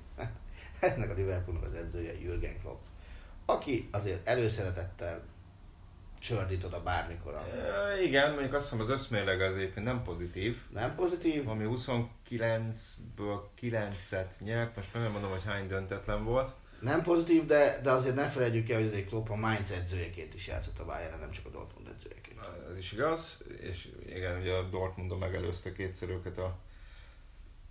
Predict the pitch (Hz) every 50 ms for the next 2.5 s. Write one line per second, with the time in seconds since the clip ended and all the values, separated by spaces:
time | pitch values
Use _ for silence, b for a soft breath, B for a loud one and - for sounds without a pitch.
0 | - - - 101 101 113 117 123 135 143 151 139 - - 156 151 147 143 147 151
1 | 151 151 147 120 - - - - 123 117 123 123 123 120 117 113 104 98 101 101
2 | 101 104 101 101 101 101 101 104 98